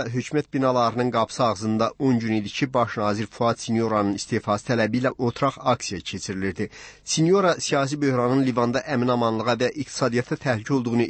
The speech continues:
etiraf edib və dialoqa hazır olduğunu bildirib. İraq prezidenti Cəlal Tələbani Birləşmiş Ştatların İraq Araşdırma Komissiyasının bu yaxınlarda açıqlanan məruzəsini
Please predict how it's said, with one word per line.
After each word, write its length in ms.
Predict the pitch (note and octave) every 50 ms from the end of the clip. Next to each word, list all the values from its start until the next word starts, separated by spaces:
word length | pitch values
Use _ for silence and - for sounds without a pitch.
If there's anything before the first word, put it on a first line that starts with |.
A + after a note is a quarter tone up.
| B2 A#2+
etiraf 300 | A2+ G#2 - C3+ B2 -
edib 320 | G#2 F#2 F#2+ B2 C#3+ - - -
və 120 | D3+ D3+ - - - - _ _ -
dialoqa 440 | D3 D3 C#3 C3+ B2+ A#2+ A2 B2+ B2 A2+
hazır 260 | A#2 G#2+ G#2 G2+ G#2
olduğunu 440 | G2 F2+ F2 F2 F#2+ F2+ F2+ F2+ D#2+
bildirib. 280 | E2+ E2 E2+ F#2 F#2+ - _ _ _ _ _ _ _ _ _ _ _ _ _ _ _ _ _ _ _ _ - - - - - _ _ _ -
İraq 240 | B2 C3 C#3+ C#3 - -
prezidenti 420 | C#3 B2+ A#2+ B2 B2+ B2 - C3+
Cəlal 320 | A#2+ C3 B2+ A#2+ B2 A#2+
Tələbani 560 | A#2+ - C3 A#2+ A#2 A2 A#2 A2+ A2+ A2+ A#2+ A#2
Birləşmiş 420 | B2+ G#2+ A2 A2+ G#2 - - C3
Ştatların 460 | - - C3 - - A#2+ A#2 A#2 B2+ B2+
İraq 300 | - - A#2+ C3 C3 -
Araşdırma 520 | C3+ B2+ A#2+ A#2 G#2+ - - A#2 B2+ B2+
Komissiyasının 640 | - - B2 A#2 A#2+ B2 - B2 A2+ - - B2 A#2 A2+
bu 40 |
yaxınlarda 600 | A#2+ A#2 A2 - - B2 A#2 A2+ A2 A2 B2+ A#2
açıqlanan 540 | A2+ A2 - - - - A2+ A2 A#2+ B2 B2+ B2
məruzəsini 560 | A2+ G#2+ G#2 G#2 A2 G#2+ G2+ - - C3+